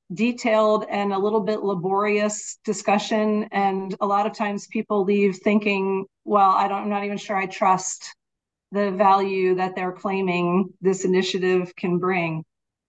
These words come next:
So to think that you go through that exercise,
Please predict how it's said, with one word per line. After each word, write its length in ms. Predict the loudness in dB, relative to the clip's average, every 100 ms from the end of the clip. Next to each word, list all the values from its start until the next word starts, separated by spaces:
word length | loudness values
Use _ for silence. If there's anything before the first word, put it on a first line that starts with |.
| -10
So 220 | -4 -2
to 160 | -2 -4
think 360 | 2 2 4
that 300 | 4 2 0 -8 _ _ _ _ _
you 160 | -6 0
go 200 | 0 0
through 180 | -2 4
that 160 | 4
exercise, 840 | 4 -2 -6 -4 0 0 2 0